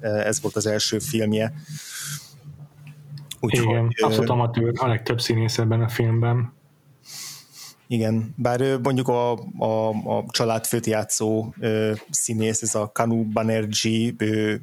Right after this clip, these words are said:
Speaker 1: ő egyébként már egy ismert színész volt, de például aki az édesanyját játszotta, ő, ő neki azt hiszem az egyik első szerepe volt, vagy legalábbis így egy, egy korai, korai alakítása.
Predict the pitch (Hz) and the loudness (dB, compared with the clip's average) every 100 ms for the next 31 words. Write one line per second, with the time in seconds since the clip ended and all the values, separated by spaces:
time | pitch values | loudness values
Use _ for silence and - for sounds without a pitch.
0 | - 107 104 107 - 104 104 101 101 - | -4 -4 -2 -2 -2 0 0 0 0 0
1 | 120 - 127 120 120 - 117 120 110 110 | 0 0 0 2 0 0 0 2 0 0
2 | 113 110 107 107 - 104 113 110 110 110 | 0 2 0 0 0 0 2 0 2 2
3 | 107 - - - 104 - 104 107 107 107 | 0 0 -2 -2 -6 -2 0 2 2 0
4 | 107 104 - - - - 104 98 - 107 | 0 -2 -2 -4 -2 -4 -4 -6 -4 -2
5 | 101 107 104 101 - 107 104 107 - 98 | -2 -4 -2 -4 -2 -2 -2 -4 -4 -6
6 | 101 101 104 104 104 104 104 - - 101 | -4 -4 -4 -6 -6 -6 -4 -4 -4 -4
7 | 107 110 - 113 - 113 104 104 - _ | -6 -6 -8 -6 -2 0 0 0 -4 _
8 | _ _ _ _ _ _ - _ _ _ | _ _ _ _ _ _ -20 _ _ _
9 | _ _ _ - 107 104 104 104 - 107 | _ _ _ -4 0 0 0 0 -2 -2
10 | 110 107 - 123 | -2 0 0 -2